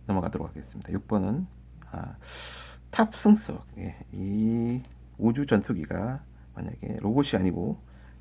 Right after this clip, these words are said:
일반 그런 전투기라면, 예, 탑승석에 사람이 타서 이 로봇, 예, 예, 이 그 우주선을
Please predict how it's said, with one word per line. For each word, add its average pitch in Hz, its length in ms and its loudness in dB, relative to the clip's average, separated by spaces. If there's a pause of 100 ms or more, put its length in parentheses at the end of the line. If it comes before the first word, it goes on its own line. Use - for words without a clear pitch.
일반 104 400 4
그런 90 260 -2
전투기라면, 107 760 0 (1000)
예, 90 120 0
탑승석에 151 800 0
사람이 156 460 0
타서 - 320 -2 (1300)
이 110 260 6
로봇, 110 400 4 (160)
예, 87 40 4
예, 87 340 2 (320)
이 123 340 8
그 95 280 4
우주선을 104 640 4